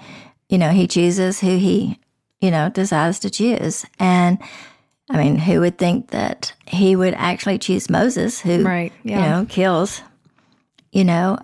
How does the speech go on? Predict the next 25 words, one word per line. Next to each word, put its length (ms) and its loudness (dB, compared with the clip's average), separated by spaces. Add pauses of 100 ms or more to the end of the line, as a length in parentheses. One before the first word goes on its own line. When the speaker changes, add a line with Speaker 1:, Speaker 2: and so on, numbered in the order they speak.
Speaker 1:
a 120 -2
person 440 -2
and 100 0
runs 240 0
out 300 -6
to 140 -4
the 100 -2
wilderness? 640 -2
And 180 -2 (680)
anyway, 460 -2
the, 280 -4
the, 300 -4
I 60 0
think 260 2
that 160 -4
the 120 -4
point 420 0
of 80 -2
these, 340 -2 (480)
of 140 2
these 200 -2
verses 680 -2
is 160 -4
to 100 -6
look 440 0